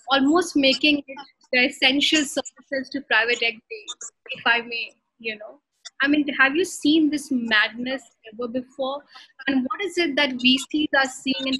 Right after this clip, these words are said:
perhaps we are missing? Because it almost looks like that we have democratically elected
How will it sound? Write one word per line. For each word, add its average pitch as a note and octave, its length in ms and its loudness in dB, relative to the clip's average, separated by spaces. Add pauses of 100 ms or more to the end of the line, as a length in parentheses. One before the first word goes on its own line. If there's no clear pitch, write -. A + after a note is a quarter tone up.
perhaps C4 500 -4
we C4+ 180 0
are C4 100 0
missing? A#3+ 560 -4 (380)
Because - 320 0
it - 120 -20
almost D4 540 0
looks D4 380 0
like A#3 420 2
that B3+ 160 0 (100)
we C4 280 -2
have B3 180 2 (240)
democratically B3 1160 -2
elected A3+ 720 -4